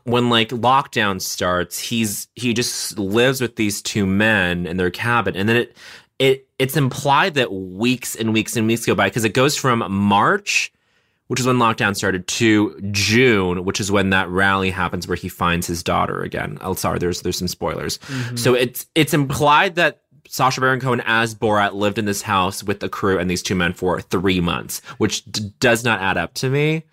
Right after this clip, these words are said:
Speaker 2: No.
Speaker 1: And I feel like maybe those men were actors. Yeah, it's, the, I don't wanna narc either, but, and, and that shouldn't take away from the sort of art that is Borat's subsequent movie
Speaker 2: It makes
Speaker 1: film.
Speaker 2: it even more brave, really.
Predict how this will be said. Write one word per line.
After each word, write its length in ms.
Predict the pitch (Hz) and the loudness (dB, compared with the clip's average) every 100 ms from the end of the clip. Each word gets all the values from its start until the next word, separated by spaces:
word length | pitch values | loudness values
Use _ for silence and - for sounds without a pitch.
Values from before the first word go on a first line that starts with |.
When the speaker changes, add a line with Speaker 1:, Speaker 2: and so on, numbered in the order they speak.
| _ 135 | _ -4
Speaker 2:
No. 160 | 120 - | -4 0
Speaker 1:
And 80 | 120 | 0
I 60 | |
feel 160 | 131 135 | 4 2
like 120 | 131 | 4
maybe 240 | 123 127 123 | 2 2 4
those 320 | 107 107 107 | 4 4 2
men 400 | 101 98 98 98 | 2 2 2 2
were 120 | 98 | 2
actors. 840 | 92 90 - 131 139 139 139 - _ - - - | 2 0 -2 0 2 2 -2 -8 _ -20 -20 -4
Yeah, 320 | 110 101 78 92 | 0 2 0 -4
it's, 160 | - | -12
the, 260 | - 95 - | -10 -4 2
I 60 | 131 | 4
don't 80 | 151 | 4
wanna 140 | 143 | 2
narc 240 | 123 113 | 0 -2
either, 240 | 104 104 90 | 0 0 0
but, 220 | 95 - - | -2 -6 -6
and, 240 | 82 107 | -4 -2
and 140 | 110 123 | 0 0
that 120 | 123 | 0
shouldn't 200 | 156 127 | -2 0
take 180 | 131 113 | 0 2
away 300 | 98 98 101 | 4 4 2
from 440 | - 92 87 87 | 0 -2 -2 -4
the 300 | 90 90 87 | -2 0 -2
sort 200 | - 90 | -2 -4
of 120 | 85 - | -4 -4
art 220 | 104 92 - | 0 0 0
that 180 | 87 - | -4 0
is 440 | 92 90 87 85 87 | 0 2 0 -4 -4
Borat's 420 | 92 85 82 - | 0 0 -2 -6
subsequent 360 | 87 - 90 87 | -10 -6 -8 0
movie 140 | 226 | 4
Speaker 2:
It 80 | 247 | 6
makes 180 | 269 - | 6 6
Speaker 1:
film. 100 | 254 | 4
Speaker 2:
it 40 | |
even 200 | 208 208 | 6 4
more 160 | 185 160 | 4 4
brave, 380 | 151 135 117 | 6 6 4
really. 440 | 120 120 113 110 | 2 2 4 0